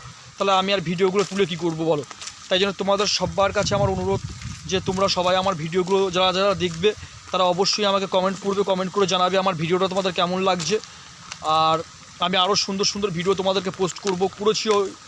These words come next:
মানে সুন্দর সুন্দর যতটা পেয়েছি, আরও সুন্দর সুন্দর ভিডিও তোমাদেরকে আমি অবশ্যই পোস্ট করবো। আর পুকুরের জলটা দেখো, পুকুরের জলটা কীরকম বেড়েছে তোমাদের আমি দেখাচ্ছি। প্রচণ্ড পরিমাণ পুকুরের জলটা বেড়ে গিয়েছে এই বৃষ্টির ফলে।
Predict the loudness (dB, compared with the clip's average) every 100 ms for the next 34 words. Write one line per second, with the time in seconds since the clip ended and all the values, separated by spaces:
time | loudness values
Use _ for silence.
0 | -18 -18 -4 -2 0 0 -2 -2 -4 -4
1 | -2 -2 0 0 0 -4 -8 -16 -14 -2
2 | 0 2 0 0 -2 -2 -4 0 0 2
3 | 0 0 2 0 0 -2 -4 -8 -2 0
4 | 2 0 -4 -16 -10 0 0 0 -2 0
5 | 2 4 2 2 0 -2 -4 -2 0 2
6 | 0 0 0 0 0 0 0 0 0 0
7 | -2 0 -2 -2 -4 -6 -10 -20 -6 -2
8 | 0 0 0 -2 0 -2 -2 0 0 2
9 | 2 2 2 2 2 0 0 -2 -2 -2
10 | -4 0 2